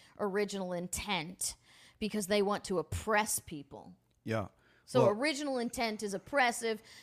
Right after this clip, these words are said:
Speaker 1: and it's made, and, and it's, it's supported by religious zealots, and that's how stupid people are.
Speaker 2: Yeah. Well, wonderful.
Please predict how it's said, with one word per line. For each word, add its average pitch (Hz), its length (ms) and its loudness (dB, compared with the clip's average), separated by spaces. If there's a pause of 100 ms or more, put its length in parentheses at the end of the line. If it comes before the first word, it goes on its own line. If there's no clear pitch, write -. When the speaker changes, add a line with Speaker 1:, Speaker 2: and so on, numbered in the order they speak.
(160)
Speaker 1:
and 220 140 0
it's 202 200 -4
made, 226 500 2
and, 220 180 -4
and 214 140 -2
it's, 196 280 -6
it's 202 140 -4
supported 220 440 2
by 196 120 6
religious 196 560 2
zealots, 190 840 2 (560)
and 165 400 -4
that's 185 380 2
how 185 180 0
stupid 175 460 -6
people 147 340 -10
are. 101 260 -6 (1900)
Speaker 2:
Yeah. 80 180 -8 (920)
Well, 95 260 -6 (880)
wonderful. 92 480 -10